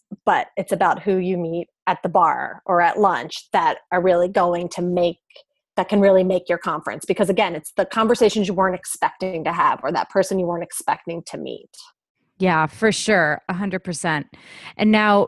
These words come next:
Speaker 2: before we kinda sign off here, what I would love for you is to maybe leave the listeners with two or three key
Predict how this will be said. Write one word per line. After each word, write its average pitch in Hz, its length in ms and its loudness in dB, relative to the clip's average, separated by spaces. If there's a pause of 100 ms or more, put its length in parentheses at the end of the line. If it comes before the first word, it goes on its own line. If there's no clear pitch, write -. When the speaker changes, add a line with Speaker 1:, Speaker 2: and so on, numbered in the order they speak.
Speaker 2:
before 240 480 4
we 214 420 4 (300)
kinda 262 260 4
sign 202 360 -2
off 196 300 0
here, 156 260 2
what 170 220 -2 (100)
I 202 220 2
would 226 240 -2
love 196 340 0
for 180 240 -2
you 180 840 2 (500)
is 226 720 4
to 240 880 2 (380)
maybe 294 280 2
leave 269 400 -2
the 240 140 2
listeners 196 760 0
with 175 300 0 (300)
two 339 240 0
or 349 160 0
three 214 480 -2
key 226 320 -4